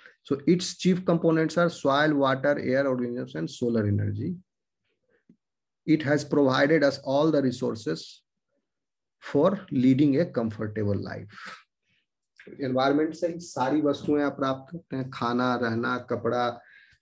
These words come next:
सामान, मोबाइल, गाड़ी, घोड़ा, जितना भी चीज आप तो, अ, human क्या है कि raw material को ही तो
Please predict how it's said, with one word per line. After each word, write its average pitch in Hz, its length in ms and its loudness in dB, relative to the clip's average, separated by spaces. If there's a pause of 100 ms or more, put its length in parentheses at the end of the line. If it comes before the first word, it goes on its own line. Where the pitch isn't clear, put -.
सामान, 120 460 0
मोबाइल, 117 880 0 (140)
गाड़ी, 113 400 0
घोड़ा, 113 440 -2
जितना 139 440 0
भी 175 140 2
चीज 165 240 -2
आप 139 280 -4
तो, 147 100 0
अ, 131 720 -2
human 131 320 2
क्या 139 200 0
है 107 240 -2
कि - 120 -12
raw 120 200 -2
material 139 520 2
को 147 160 0
ही 147 140 -2
तो 160 280 -8